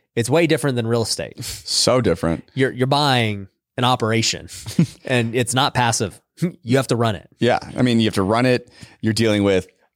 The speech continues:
Speaker 2: people and emotions and all these other dynamics that you're acquiring. So yeah, it's, it's very, very <laughs> different than real estate.
Speaker 1: Yeah.
Speaker 2: Yeah.
Speaker 1: Well, so, like, even for,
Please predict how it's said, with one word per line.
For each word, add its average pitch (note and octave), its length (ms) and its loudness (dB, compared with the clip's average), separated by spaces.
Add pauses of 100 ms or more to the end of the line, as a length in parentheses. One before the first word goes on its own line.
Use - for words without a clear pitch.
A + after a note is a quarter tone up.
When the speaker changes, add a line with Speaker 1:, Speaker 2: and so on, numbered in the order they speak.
(260)
Speaker 2:
people A#2+ 680 0 (260)
and F#2+ 480 0
emotions A#2 1000 0
and F#2 280 0
all G#2+ 520 2
these G#2 220 0
other G#2 380 0
dynamics G2+ 720 0
that F#2+ 180 0
you're F#2+ 180 2
acquiring. G2+ 720 0
So F2+ 320 0 (400)
yeah, A#2+ 260 0
it's, - 540 -2 (220)
it's - 320 -4
very, B2 600 2
very G2 200 2
<laughs> F#2 60 0
different A#2 280 0
than A2 100 2
real F#2 120 0
estate. - 320 -4 (100)
Speaker 1:
Yeah. B2+ 380 0
Speaker 2:
Yeah. - 160 -2 (320)
Speaker 1:
Well, F#3 520 2 (220)
so, E3+ 340 2
like, C3 280 0
even C#3 260 0
for, A2 640 0